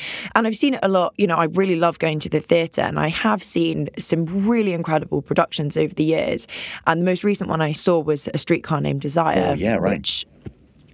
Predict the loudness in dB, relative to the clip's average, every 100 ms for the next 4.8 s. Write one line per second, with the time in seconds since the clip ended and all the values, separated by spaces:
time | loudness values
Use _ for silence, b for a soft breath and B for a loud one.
0 | 2 2 2 0 0 0 0 0 0 -2
1 | B B B 0 0 2 0 2 -2 0
2 | 0 0 -2 0 2 2 -2 _ B -12
3 | -2 0 0 0 0 0 -2 -2 -4 -10
4 | -16 -2 0 0 0 0 2